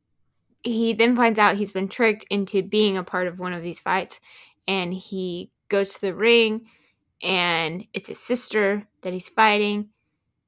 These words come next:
and then his dad's goons show up, and that's kind of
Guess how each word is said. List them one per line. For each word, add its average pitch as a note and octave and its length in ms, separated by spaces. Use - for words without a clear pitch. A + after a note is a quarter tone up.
and F#3 200
then F#3 460
his F#3+ 260
dad's F3 400
goons A#3+ 360
show G#3+ 260
up, G3+ 300
and G#3 120
that's A#3 240
kind A#3+ 240
of G3+ 120